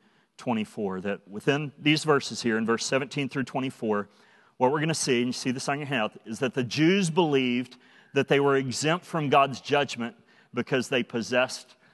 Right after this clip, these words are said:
the law. That, that's what the Jews believed here.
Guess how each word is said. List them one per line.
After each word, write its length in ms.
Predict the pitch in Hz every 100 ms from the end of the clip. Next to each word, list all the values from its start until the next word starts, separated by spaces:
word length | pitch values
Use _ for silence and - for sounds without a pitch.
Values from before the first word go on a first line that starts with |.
| _
the 80 | 117
law. 380 | 107 104 90 87 _ _ _ _ _
That, 140 | - 117 _ _ _ _ -
that's 200 | 143 -
what 120 | 165
the 80 | 180
Jews 320 | 151 175 175
believed 420 | 165 160 160 139
here. 260 | - 95